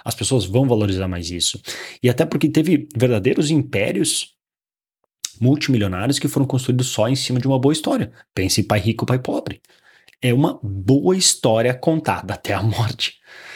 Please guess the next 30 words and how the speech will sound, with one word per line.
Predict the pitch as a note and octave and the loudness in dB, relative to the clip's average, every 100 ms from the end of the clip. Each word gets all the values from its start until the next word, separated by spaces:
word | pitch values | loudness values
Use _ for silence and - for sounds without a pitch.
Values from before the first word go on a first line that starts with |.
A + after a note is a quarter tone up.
| - | -8
É | A2+ | -2
uma | A#2+ | 0
boa | A#2 A2 C3 | 0 2 4
história | D3+ - A2+ A2 | 2 2 2 2
repetida | A2+ A2 - F3 E3 | 0 -2 -2 0 2
e | |
repetida | B2+ B2+ A2+ - D3 | 2 0 -2 -2 0
e | A#2+ | 0
repetida | A#2+ G#2 - A2+ | -2 -4 -6 -4
e | G#2+ | -4
repetida. | G#2+ G#2 - F#2+ D2+ - - - - - - - | -4 -4 -4 -4 -6 -18 -20 -20 -20 -20 -14 -4
Então, | B2+ D#3 D#3+ - _ _ _ _ | 2 2 2 -8 _ _ _ _
saber | - - A#2+ G3 | -4 -2 2 2
contar | G#3 D#3 B2 | 2 0 0
boas | G2+ G2+ - | -2 -4 -4
histórias | G#2 A2+ A#2 - | -4 -4 -4 -8
é | A#2 | -4
uma | A2+ G2+ - | -2 -4 -2
ótima | C#3+ - C#3+ | -2 0 0
habilidade | A2 G2+ F#2+ F#2 - | 0 -2 -2 -6 -6
pra | G2 | -8
se | - | -6
aprender | G2 F2 G#2 D3+ _ _ _ _ _ | -8 -6 -6 -6 _ _ _ _ _
e | B2+ | 2
uma | B2+ B2 | 4 2
que | A#2+ | 0
tu | G#2 | -4
vai | F#2+ | -4
usar | F2+ F#2 | -4 -4
muito. | F#2 C3+ F3 F3+ | 2 2 2 -4